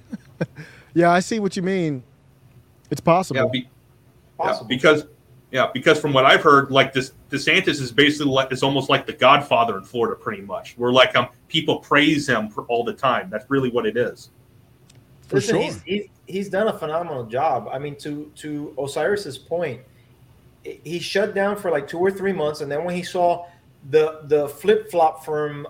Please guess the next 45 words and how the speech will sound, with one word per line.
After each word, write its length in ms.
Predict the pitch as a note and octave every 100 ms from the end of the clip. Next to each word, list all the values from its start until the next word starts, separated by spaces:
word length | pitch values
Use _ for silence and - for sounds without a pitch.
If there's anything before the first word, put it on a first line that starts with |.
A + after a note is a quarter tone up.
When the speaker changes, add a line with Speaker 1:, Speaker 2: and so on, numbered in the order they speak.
| C#3
Speaker 3:
uh, 220 | C#3+ C3+
fraudulent 560 | C3 E3+ E3+ E3+ E3+ -
Fauci, 560 | E3+ G3+ G#3 C#3 C3+ - - _ _ _
uh, 300 | D3+ D3+ D3+
he's 260 | E3 G3 G3
like, 140 | F#3+
"Wait 160 | A3+ A3
a 40 |
minute, 320 | D3+ B2 A#2 -
this 200 | D3+ G3
doesn't 280 | G3 A3+ G#3
make 180 | F#3+ F#3+
sense. 340 | - G#3 D3 - _ _ _
You're 200 | D3 A#3
telling 320 | - B3+ A#3
us 180 | A#3 A3+
we 120 | G3
can't 420 | G3+ - D#3 C#3
gather 420 | C3 D#3+ F#3 G#3+ G#3+
for 320 | - E3 - -
birthday 320 | E3+ G#3 A3
parties 520 | A3 G3 G#3+ G#3 G#3 - _ _
and 120 | D3+
Speaker 1:
Yep. 100 | C3
Speaker 3:
Fourth 240 | C#3+ G#3+ G#3+
of 60 |
July, 480 | D3+ E3 E3+ F#3+ A3 - - _
but 180 | E3+ E3+
you're, 460 | D#3+ G#3+ B3+ A3 D#3
you 240 | F#3 B3
won't 340 | B3 A3+ A3 -
talk 280 | G#3+ A#3
about 460 | G3+ G3 G3+ G#3 -
the 220 | F3 E3 E3
riots 440 | D#3 G3+ B3 -
that 120 | A3+
are 80 | A3+
going 240 | A3 A#3
on. 120 | A#3+ G3+
You 100 | G3+
won't 220 | A3 G#3
condemn 400 | F#3+ E3+ F3 A3+
that. 220 | B3 G#3+
You 120 | F#3 A3
won't, 300 | A3 G#3+